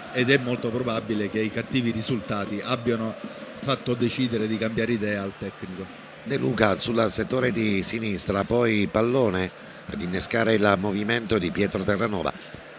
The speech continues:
Speaker 2: all'interno dell'area di rigore, anticipato comunque da Beters, e adesso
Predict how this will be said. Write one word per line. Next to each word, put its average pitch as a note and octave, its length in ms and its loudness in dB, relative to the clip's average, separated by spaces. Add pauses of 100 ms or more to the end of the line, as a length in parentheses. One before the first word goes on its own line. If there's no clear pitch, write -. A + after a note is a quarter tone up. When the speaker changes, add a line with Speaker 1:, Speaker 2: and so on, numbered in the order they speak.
(120)
Speaker 2:
all'interno A2+ 580 0
dell'area F2 400 2
di E2+ 400 2
rigore, E2+ 400 0 (380)
anticipato G#2+ 720 -2
comunque E2+ 540 -2 (500)
da A#2+ 160 4
Beters, G#2+ 680 2 (220)
e - 80 -6
adesso F#2+ 400 2